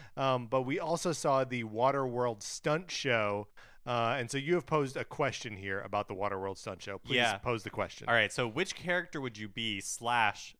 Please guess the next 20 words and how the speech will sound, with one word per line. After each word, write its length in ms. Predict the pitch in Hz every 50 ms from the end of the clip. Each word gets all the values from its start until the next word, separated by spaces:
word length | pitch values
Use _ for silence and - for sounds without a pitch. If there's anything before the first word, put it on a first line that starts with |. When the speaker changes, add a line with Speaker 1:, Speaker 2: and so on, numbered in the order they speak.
| - -
Speaker 2:
which 280 | - 110 127 156 - -
stunts 580 | - - - - 139 123 123 117 107 - -
do 100 | - 117
you 60 | 107 101
think 260 | - 110 104 104 -
you'd 140 | 113 104 98
be 160 | 107 101 98
able 160 | 98 92 101
to 120 | - - 104
do 200 | 95 98 98 92
best? 540 | - - 90 80 - - - - - - - _ _ - - - - - - - -
Like, 160 | 123 123 127
if 100 | 120 117
you 140 | 135 170 185
were, 300 | 185 185 180 170 160 - - - - - - -
you're 160 | - 110 135 139
in 160 | 143 151 185
the 60 | 202
park 480 | 170 - 139 120 107 104 - - - -
Speaker 1:
Uh-huh. 280 | - 123 113 117 107